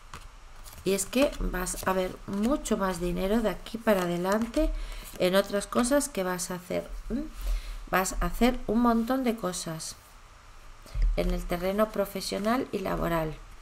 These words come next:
¿m? Como que vas a, a idear alguna, alguna cosa de poner en marcha con otras personas,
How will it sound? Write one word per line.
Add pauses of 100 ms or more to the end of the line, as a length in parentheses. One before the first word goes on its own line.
(160)
¿m? (680)
Como
que (240)
vas
a, (1300)
a
idear (440)
alguna, (200)
alguna
cosa
de
poner
en
marcha
con
otras
personas,